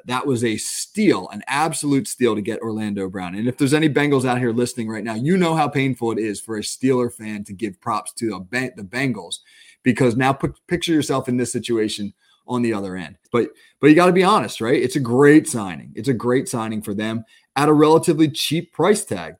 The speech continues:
Four years, sixty-four million dollars, an average of about sixteen million per season. Just for some perspective, right? Laremy Tunsil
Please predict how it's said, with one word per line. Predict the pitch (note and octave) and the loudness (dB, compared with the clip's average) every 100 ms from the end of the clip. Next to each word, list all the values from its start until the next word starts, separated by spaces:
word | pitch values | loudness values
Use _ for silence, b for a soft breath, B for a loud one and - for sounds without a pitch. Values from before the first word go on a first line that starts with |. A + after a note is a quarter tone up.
| - | 0
Four | C#3+ D#3 | 4 6
years, | D3+ D3 - | 6 4 0
sixty-four | C#3+ - C3+ D3 C#3+ | -4 -4 -4 0 2
million | B2+ C3 C#3+ | 2 2 0
dollars, | A#2 A2 B2+ C3 A2+ | -2 -2 -2 -2 -4
an | |
average | G#2+ B2+ A#2+ | -6 -4 -2
of | A#2 | -2
about | A#2 G#2 | -4 -4
sixteen | - B2+ - C#3+ A#2 | -6 -8 -6 -4 -4
million | A2+ B2+ C3 B2+ _ | -2 -2 -2 -4 _
per | B2+ | -10
season. | A#2+ G#2 G#2+ A2 C3 C#3 b b b b _ _ - | -8 -6 -4 -4 -6 -8 b b b b _ _ 0
Just | D#3 D#3+ | 2 4
for | E3+ | 2
some | D3 C3+ | 2 2
perspective, | C3 - - A#2 - D3 F3+ F3+ | 2 0 -2 -6 -2 0 0 -2
right? | G#2+ B2+ - b b b - | -2 -2 -4 b b b -6
Laremy | A#2+ C#3 C3+ C3 | 0 2 2 0
Tunsil | - B2+ C3 E3 D#3+ | 0 -2 -2 -2 -2